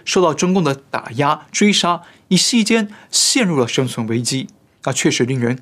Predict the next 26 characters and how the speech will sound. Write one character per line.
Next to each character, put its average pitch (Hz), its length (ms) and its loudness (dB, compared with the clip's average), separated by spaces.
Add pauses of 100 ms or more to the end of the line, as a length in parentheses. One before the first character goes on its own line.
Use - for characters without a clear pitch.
感 123 180 -4
慨 - 120 -12 (100)
万 110 160 -4
千。 123 260 -2 (880)
不 127 100 2
过 135 140 2
呢， 131 220 -2 (100)
从 160 220 -2
《苹 165 180 0
果 175 120 2
日 151 100 4
报》 151 340 2 (100)
与 151 100 2
港 147 240 -2
台 123 180 -4
媒 135 180 -2
体 147 120 -2
的 - 60 -2
处 - 260 -6
境， 170 260 -2 (220)
我 - 80 -2
们 139 100 2
可 143 120 0
以 220 60 2
看 170 240 -4
出， - 280 0